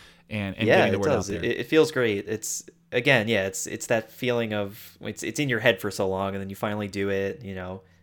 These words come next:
Speaker 2: you, people start answering your e-, emails and are down to be on it, and it's, yeah, it's, it's so much fun to put together.
Speaker 1: Yeah, I mean, it, it, those ideas, absolutely. And I, I want to take that same type of passion and fire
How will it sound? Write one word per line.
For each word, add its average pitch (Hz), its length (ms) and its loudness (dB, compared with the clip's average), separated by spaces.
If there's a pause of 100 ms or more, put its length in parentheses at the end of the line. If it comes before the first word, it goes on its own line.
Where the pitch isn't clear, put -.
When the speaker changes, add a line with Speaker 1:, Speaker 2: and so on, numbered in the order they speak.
(140)
Speaker 2:
you, 95 340 -10
people - 260 -10
start 104 200 -2
answering 120 320 -4
your 127 120 -4
e-, 151 360 -6
emails 143 360 0
and 104 80 -8
are 101 80 -4
down 104 220 -6
to 101 100 -14
be 101 100 -6
on 110 220 -2
it, 110 240 -2
and 101 420 -12 (240)
it's, - 340 -8
yeah, 110 200 0
it's, - 360 -10
it's - 200 -12
so 123 100 -2
much 113 200 0
fun 107 160 -2
to - 60 -14
put - 140 -8
together. 101 260 -4
Speaker 1:
Yeah, 110 260 0 (140)
I 135 60 -2
mean, 143 160 0
it, - 160 -4
it, - 400 -14
those 160 380 4
ideas, 160 640 2
absolutely. 143 880 0
And 123 160 2
I, 127 160 2 (420)
I 139 140 2 (140)
want 185 500 2
to 185 400 2
take 175 320 -4
that 151 220 0
same 156 180 2
type 143 220 -2
of - 80 -2
passion 127 400 0
and 117 100 -4
fire 120 420 2